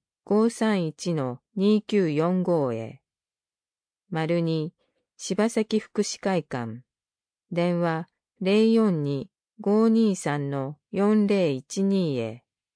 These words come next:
どちらか一つのみ。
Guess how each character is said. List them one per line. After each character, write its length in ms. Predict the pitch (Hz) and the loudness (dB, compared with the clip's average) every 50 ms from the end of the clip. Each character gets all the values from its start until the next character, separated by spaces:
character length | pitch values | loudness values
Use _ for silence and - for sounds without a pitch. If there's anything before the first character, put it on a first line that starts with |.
| _ _ _ _ _ _ _ _ _ _ _ _ _ | _ _ _ _ _ _ _ _ _ _ _ _ _
ど 140 | - 190 208 | -2 -2 -2
ち 160 | - - 220 | 0 -2 -4
ら 120 | 190 165 147 | -2 -4 -2
か 140 | - 127 135 | -4 -6 -8
一 260 | - - - - 202 | -8 -6 -4 -4 -4
つ 200 | - - 156 147 | -4 -6 -6 -4
の 160 | 143 143 143 | -4 -4 -4
み。 260 | 135 120 110 107 - | -4 -6 -8 -10 -14